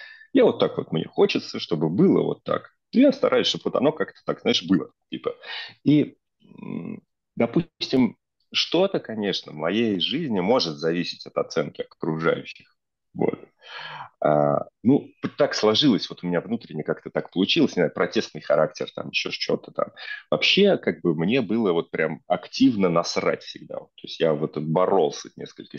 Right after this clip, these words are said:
раз с социумом. Ну, то есть у меня не очень, э, ну,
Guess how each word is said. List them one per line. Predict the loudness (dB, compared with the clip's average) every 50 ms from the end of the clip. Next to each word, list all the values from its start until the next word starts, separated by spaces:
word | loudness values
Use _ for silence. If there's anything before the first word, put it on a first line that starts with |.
| -4 -2
раз | 0 0 0 -2 -2
с | -2
социумом. | 0 0 0 0 0 -4 -4 -2 0
Ну, | -2 0
то | 0 -2
есть | -2 -4 -12 -18 -20 _ _ -20 _ 0
у | 2
меня | 4 4 6 4 4 2
не | 0 0 -2 0 0
очень, | 0 0 0 -2 -8 -10 -12 -14 -12 -10
э, | -8 -8 -6 -8 -8 -12 _ _ _ _ _ _ _ _ _ _ 0
ну, | 0 0 0